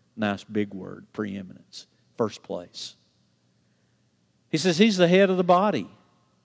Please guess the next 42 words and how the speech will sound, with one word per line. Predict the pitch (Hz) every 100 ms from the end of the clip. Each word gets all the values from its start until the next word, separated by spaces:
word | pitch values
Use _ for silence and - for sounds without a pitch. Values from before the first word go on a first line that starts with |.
| _ _ -
He | 190
said, | - 190
"He's | 196 220
kind | - 185 196
of, | 156
he's | 196
like | 180 202 196
the | 147
brains | 135 160 208 226 175
of | 131
the | 131
church." | - 208 147
You | 269
know, |
one | 294 285
of | 190
the |
things | 139 190 170
that | 139
amazes | 123 139 156 151 131
me | 131 147 135 - -
is | 143 123
that | 151 165
the | 143
church | - 196 190 131 123 - - - - -
has, | 165 135 - - - _
has | 147 143 127
survived | - - 147 131 185 202 117 113 123
over | 123 143 123
two | - 165
thousand | 165 156 160 175 151
years. | 147 104 90 - - _
Does | 131
that | 208
bo-, | 180 196
does | 135 135
that | 196
s-, | 190 - -
kind | - 170
of | 147
surprise | 143 - 160 165 143
you? | 180 175